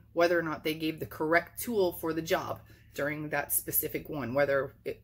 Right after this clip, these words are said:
the straw was needed or whether the stick was needed. All right? So I hope this helped you out a little bit, understanding Yamamoto. Um, if you want a little bit more in-depth look in Yamamoto, go watch my video. Um, I have the entire study explained for you.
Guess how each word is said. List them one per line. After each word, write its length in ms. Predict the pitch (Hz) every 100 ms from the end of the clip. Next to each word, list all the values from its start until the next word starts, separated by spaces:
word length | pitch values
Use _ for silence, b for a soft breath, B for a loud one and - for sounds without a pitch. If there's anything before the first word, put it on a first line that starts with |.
| - -
the 80 | 139
straw 340 | - 196 202
was 160 | 208 196
needed 320 | 196 190 185 -
or 160 | 156
whether 400 | 156 156 151 143 B B -
the 80 | 156
stick 300 | - 160 -
was 120 | 120
needed. 260 | - - - - - _ _
All 100 | 151
right? 260 | 175 302 - _ - - - -
So 260 | - 170 165
I 60 |
hope 200 | 170 208
this 160 | 226 208
helped 200 | 214 190
you 80 | 190
out 100 | 180
a 40 |
little 180 | 180 175
bit, 220 | 226 - B B B
understanding 540 | 190 175 - 175 170 160
Yamamoto. 680 | 156 156 190 233 247 233 B B -
Um, 300 | 165 156 156
if 300 | 175 170 -
you 300 | 170 160 160
want 400 | 170 170 160 -
a 60 | 170
little 180 | 185
bit 100 | 175
more 240 | 165 170 170
in-depth 580 | 220 262 214 190 - -
look 280 | 175 165
in 100 | 185
Yamamoto, 640 | 170 156 160 160 165 165 165
go 140 | 165
watch 200 | 185 208
my 120 | 262
video. 500 | 220 196 185 185 190 B B B -
Um, 360 | 170 160 151
I 60 | 143
have 320 | 147 156 156
the 200 | 156 151
entire 340 | 156 - 180 185
study 300 | - 185 160
explained 480 | - - 208 220
for 180 | - 165
you. 240 | 156 185